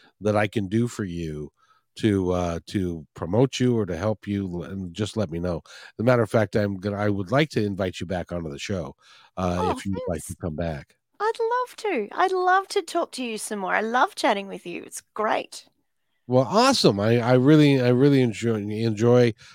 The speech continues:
Speaker 1: chatting with you, and you've got such, you've got such power behind you that, and quite frankly, Amanda, you don't know how powerful you are yet,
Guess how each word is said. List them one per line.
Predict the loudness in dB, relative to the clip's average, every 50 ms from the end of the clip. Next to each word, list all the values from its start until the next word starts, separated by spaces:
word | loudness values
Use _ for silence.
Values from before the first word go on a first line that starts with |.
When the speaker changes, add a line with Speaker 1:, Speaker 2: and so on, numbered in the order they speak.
| _ _ _ -2
Speaker 1:
chatting | 2 4 4 4 4 4
with | 4 2 2 4
you, | 4 6 6 6
and | 6 4 4 2 2 0
you've | 0 -2 -2 0
got | 0 2 2 0 0
such, | -2 0 2 2 2 2 0 -8 -12 _ _ _ _ _ _ _ _
you've | -6 -2 -2 0
got | 2 2 0 2
such | 2 0 0 0 0
power | -2 0 2 4 4 4 4
behind | 2 0 -2 -2 -2 -4 -2 -2 -2 -4 -6 -6
you | -4 -4 -2 -2 -2 -4
that, | -6 -8 -10 -10 _ _ _ -20 -20 -18 _ -8
and | -8 -6
quite | -4 -4 -4 -4
frankly, | -4 -6 -4 -4 -4 -2 -2 0 0 0 0 -2 -6 _ -4
Amanda, | -2 2 4 4 4 4 2 0 -2 -2 -4 _ _ _ _ _ -6
you | -2 0
don't | 2 2 2 2
know | 0 0
how | 0 0 -2 -2
powerful | -2 0 0 2 2 0 0 0 -2
you | -2 0 0 0
are | 0 0 -2
yet, | -4 -6 -10 -14